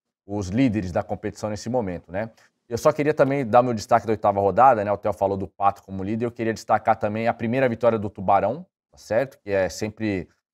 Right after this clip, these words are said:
uma coisa, é, que dá uma aliviada, né? Tira aquele peso gigantesco das costas. Uma vitória boa contra o Marreco. O Marreco,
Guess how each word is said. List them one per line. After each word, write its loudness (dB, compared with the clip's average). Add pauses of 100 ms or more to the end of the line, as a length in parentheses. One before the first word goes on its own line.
uma -4
coisa, 4
é, 0
que -18
dá 4
uma 6
aliviada, 4
né? -6
Tira -6
aquele -6 (120)
peso 0
gigantesco -4
das -2
costas. 0 (340)
Uma -4
vitória 6
boa 2
contra -6
o 0
Marreco. 4
O 2
Marreco, 2